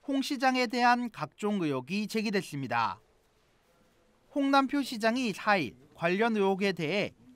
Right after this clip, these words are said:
처음 입을 열었습니다. 홍 시장은 일부 언론이 지방선거 당시 시장 후보 경선 과정을 문제 삼으며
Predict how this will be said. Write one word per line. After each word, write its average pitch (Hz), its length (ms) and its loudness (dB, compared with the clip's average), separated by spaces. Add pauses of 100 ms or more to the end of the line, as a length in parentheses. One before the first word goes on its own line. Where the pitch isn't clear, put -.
처음 226 480 2
입을 220 280 -2
열었습니다. 131 760 0 (920)
홍 262 120 0
시장은 208 800 0
일부 233 400 2
언론이 220 460 4
지방선거 220 680 2
당시 160 400 -2 (500)
시장 262 460 4
후보 262 400 -4
경선 202 460 0
과정을 196 420 0
문제 165 280 -2
삼으며 160 520 0